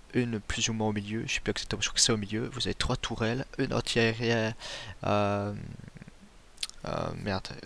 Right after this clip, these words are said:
une, euh, comment elle s'appelle encore ? La Lew-, non, c'est pas la Lewis, euh, c'est,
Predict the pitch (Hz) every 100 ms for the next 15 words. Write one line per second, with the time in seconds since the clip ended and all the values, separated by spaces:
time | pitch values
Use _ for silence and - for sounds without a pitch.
0 | - 110 107 107 107 104 104 107 113 -
1 | - - 123 - - 104 98 - - -
2 | - - - - - - - - - 110
3 | 107 113 - 113 107 - 123 110 107 107
4 | 113 - - 98 - 104 98